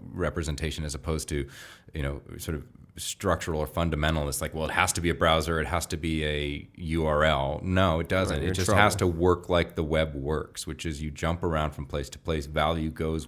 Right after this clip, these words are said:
Speaker 1: where attention goes, uh, and, and, and data follows it so that you can understand the, the business case.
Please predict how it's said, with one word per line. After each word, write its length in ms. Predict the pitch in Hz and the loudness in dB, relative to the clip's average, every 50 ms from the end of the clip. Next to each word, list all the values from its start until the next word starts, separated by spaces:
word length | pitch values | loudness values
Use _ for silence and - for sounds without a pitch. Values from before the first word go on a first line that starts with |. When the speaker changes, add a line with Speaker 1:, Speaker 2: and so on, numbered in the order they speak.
| - | -6
Speaker 1:
where 240 | - 76 76 73 69 | -4 -2 -2 -2 -2
attention 500 | 71 71 - 80 78 76 - 76 76 73 | -4 -4 -4 -4 -4 -4 -6 -8 -8 -6
goes, 480 | 71 76 73 71 71 71 71 69 - - - - - - - - - - - - - | -6 -4 -4 -4 -4 -4 -6 -8 -10 -16 -20 -20 -20 -20 -20 -20 -20 -20 -20 -12 -6
uh, 160 | 76 76 71 | -4 -4 0
and, 220 | 76 85 80 78 - - | 0 2 2 0 0 0
and, 260 | 85 80 78 78 78 - - | 0 2 2 0 -2 -2 -2
and 160 | 82 78 67 | -2 -2 0
data 240 | 76 85 85 82 78 | 2 2 2 2 0
follows 480 | - - 82 82 82 82 82 78 - | -2 -2 0 0 2 0 0 -2 -2
it 160 | 78 73 - - | -4 -4 -6 -6
so 180 | - 82 80 | -6 -4 -4
that 260 | 73 78 73 - - | -4 -4 -6 -6 -6
you 140 | 87 82 78 | -6 -6 -6
can 380 | 73 - - 78 76 76 73 69 - | -6 -4 -2 -2 -2 0 -2 -4 -4
understand 580 | 80 78 76 76 69 - - 80 78 76 73 71 | -4 -4 -4 -4 -6 -4 -4 -4 -2 -2 -4 -4
the, 100 | 69 67 - - - - | -6 -8 -12 -14 -12 -10
the 100 | - 71 | -8 -6
business 400 | 67 76 78 76 - 92 87 - | -4 -2 -4 -2 -2 -4 -4 -2
case. 340 | - 110 107 113 113 - | -2 -2 -2 -2 -2 -6